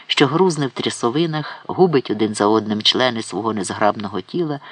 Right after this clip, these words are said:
задихається, знемагаючи, конає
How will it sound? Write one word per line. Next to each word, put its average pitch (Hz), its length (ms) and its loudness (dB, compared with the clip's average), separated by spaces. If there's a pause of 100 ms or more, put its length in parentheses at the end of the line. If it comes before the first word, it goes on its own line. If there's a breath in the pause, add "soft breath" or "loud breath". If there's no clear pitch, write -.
(200 loud breath)
задихається, 151 920 -2
знемагаючи, 143 840 -2 (320)
конає 104 520 -2